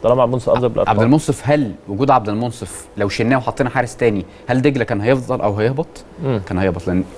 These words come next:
Speaker 2: وبالتالي اخترنا
Speaker 1: مم.
Speaker 2: الهاني سليمان افضل حارس في الدوري.
Speaker 1: طيب، حق ال-،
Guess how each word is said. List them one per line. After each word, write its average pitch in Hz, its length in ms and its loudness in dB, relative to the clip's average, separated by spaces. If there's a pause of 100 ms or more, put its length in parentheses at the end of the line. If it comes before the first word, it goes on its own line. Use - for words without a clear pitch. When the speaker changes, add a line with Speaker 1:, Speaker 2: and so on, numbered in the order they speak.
(220)
Speaker 2:
وبالتالي 110 340 4
اخترنا 127 400 0
Speaker 1:
مم. 120 40 -4 (400)
Speaker 2:
الهاني 117 300 2
سليمان 98 400 -2
افضل 101 300 0
حارس 107 360 0
في 98 240 -2 (140)
الدوري. 90 300 -4 (380)
Speaker 1:
طيب، 104 160 4 (400)
حق - 280 0
ال-، 127 260 2